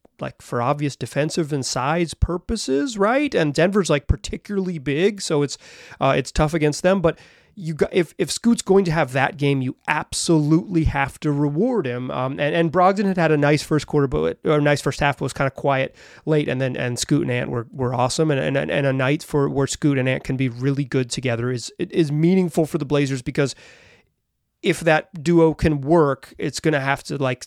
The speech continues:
it's gonna have to work by them being really good on offense, 'cause it's a safe bet they will never be particularly good on defense with that duo. Anthony Simons, twenty-nine points, four boards, four assists. He was eleven of twenty-three from the floor, four of ten from three.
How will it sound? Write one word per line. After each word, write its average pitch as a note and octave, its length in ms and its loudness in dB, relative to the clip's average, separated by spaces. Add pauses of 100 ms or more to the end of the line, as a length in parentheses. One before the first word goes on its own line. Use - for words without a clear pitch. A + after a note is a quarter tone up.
it's D#3+ 140 -2
gonna D#3+ 180 2
have C#3+ 140 2
to C#3 100 2
work C#3 220 0
by B2+ 140 0
them C3+ 180 -2
being B2 480 -4
really C#3+ 240 2
good C3 160 0
on B2 160 -2
offense, A#2+ 380 -6
'cause A#2 160 -8
it's A#2+ 80 -16
a A#2+ 80 -12
safe C3 260 -6
bet C3 220 -6 (240)
they C3 80 -6
will A#2 80 -6
never B2 180 -4
be A#2+ 160 -6
particularly B2 640 -6
good A#2+ 180 -8
on A#2+ 100 -10
defense - 400 -12
with - 120 -14
that - 220 -10
duo. - 220 -8 (280)
Anthony F#3+ 200 2
Simons, D#3 360 0
twenty-nine F3+ 460 2
points, D3 260 -4
four D#3 180 0
boards, C#3 240 -2
four C#3 200 -4
assists. B2+ 260 -6
He B2+ 60 -6
was B2 100 -6
eleven D3 260 0
of C3 80 -6
twenty-three C3+ 400 -2
from B2+ 160 -10
the A#2+ 60 -10
floor, B2+ 240 -10
four C3 260 -8
of A#2+ 100 -10
ten B2 240 -6
from A#2 200 -12
three. C3+ 360 -2